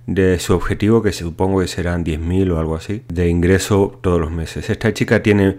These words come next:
ciento ochenta y un personas y mil doscientos treinta y cuatro. Este es sobre negocios, tiene ciento setenta y cuatro al mes. Pero te quiero enseñar las características de una carta de ventas. No es una carta de ventas en sí, pero bueno, lo vamos a llamar carta de venta a efectos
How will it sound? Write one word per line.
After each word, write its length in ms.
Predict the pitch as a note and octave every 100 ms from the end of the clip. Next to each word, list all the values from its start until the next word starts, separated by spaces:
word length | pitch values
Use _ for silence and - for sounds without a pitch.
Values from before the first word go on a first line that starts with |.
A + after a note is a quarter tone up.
| -
ciento 300 | A2+ A2 G#2+
ochenta 300 | - G#2+ G#2+
y 60 |
un 120 | B2+
personas 580 | B2 A2 C#3 C3+ C#3+ C#3+ -
y 80 | G2
mil 180 | G#2+
doscientos 420 | G#2+ G#2+ G2+ G2 F#2
treinta 260 | F#2 E2+
y 40 | F2
cuatro. 480 | B2+ C3 A2 A#2 -
Este 260 | G2+ -
es 280 | A2+ - - - - - -
sobre 340 | - A2+ G2
negocios, 540 | G2 G2 A#2+ C3 A#2 A2+
tiene 460 | A2+ A2 A2+ A2+ -
ciento 360 | - A2 G#2+ G#2
setenta 400 | - - F#2 F2
y 40 |
cuatro 320 | - A2+ G#2
al 80 | F#2
mes. 440 | G#2 B2 A2+ - -
Pero 280 | B2 C3 C#3
te 140 | C3+
quiero 180 | B2+ D#3
enseñar 500 | D#3 - C3+ D3+ C#3 G#2+
las 200 | A2 -
características 1000 | A2+ A2 - A2+ C#3 - C#3+ D3 D3+ -
de 220 | G#2 G#2+
una 360 | G#2+ B2+ B2+ A#2+
carta 380 | C3+ C3 B2+ A2+
de 100 | A2
ventas. 320 | C#3 C3+ A#2+
No 160 | C3
es 160 | E3 - -
una 240 | C3 B2+
carta 260 | C3+ C3 A2
de 60 |
ventas 400 | G2 G#2 F2+ -
en 80 | F2
sí, 280 | - F#2+ - - - - -
pero 140 | - A2+
bueno, 220 | B2 A2+
lo 80 | A2
vamos 240 | C#3 C#3+
a 40 | C3+
llamar 280 | B2+ B2
carta 260 | B2+ A#2+ A2+
de 60 | G#2
venta 420 | A#2+ C3 B2+ F#2
a 60 |
efectos 680 | G2 - A#2 - B2+ B2+ -